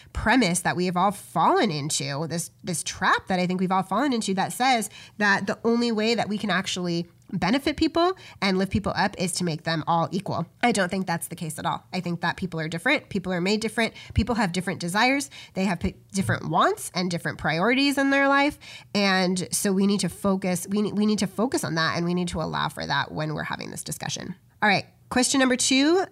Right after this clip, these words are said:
comes from Carl. "When is mercy and compassion more important than justice?" That is a really good question. And that is something that I think our culture right now ab-,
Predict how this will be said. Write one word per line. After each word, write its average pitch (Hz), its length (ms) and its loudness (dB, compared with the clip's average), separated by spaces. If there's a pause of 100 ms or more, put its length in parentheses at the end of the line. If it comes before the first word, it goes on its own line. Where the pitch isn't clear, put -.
comes 214 440 2
from 170 200 0
Carl. 160 580 0 (680)
"When 254 320 4 (100)
is 208 180 2
mercy 202 520 2
and 185 180 -2
compassion 165 800 0 (140)
more 190 360 4
important 208 760 0 (120)
than 170 260 0
justice?" - 600 -6 (280)
That 233 360 6
is 185 140 2
a 180 60 2
really 170 320 2
good - 160 -6
question. - 560 -6
And 180 220 0
that 202 300 6
is 190 140 2
something 180 320 2
that 170 220 2
I 165 260 -2
think 175 320 2 (180)
our 175 280 6
culture 202 480 0
right 165 200 0
now 165 300 0
ab-, 190 220 2